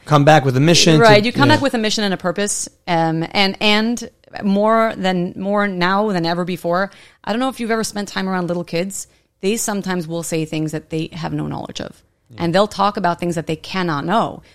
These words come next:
Speaker 2: like, like events that happened before they were born. And
Speaker 1: Yeah?
Speaker 2: it's just like, yeah,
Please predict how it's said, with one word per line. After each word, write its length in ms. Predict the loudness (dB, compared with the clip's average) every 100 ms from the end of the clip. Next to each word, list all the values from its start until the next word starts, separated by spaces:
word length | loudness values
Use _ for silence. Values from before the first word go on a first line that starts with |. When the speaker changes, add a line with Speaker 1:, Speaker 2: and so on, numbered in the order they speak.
| _ _
Speaker 2:
like, 360 | -4 -4 -6 _ _ _
like 220 | -6 -4
events 440 | -2 -2 -2 -6 -6
that 180 | -4 -2
happened 300 | -2 -2 -4
before 260 | -2 0
they 100 | 0
were 120 | 0 -2
born. 380 | -2 -2 -2 0
And 60 |
Speaker 1:
Yeah? 60 | 0
Speaker 2:
it's 80 | 0
just 160 | -6 -10
like, 100 | -6
yeah, 380 | -2 0 -2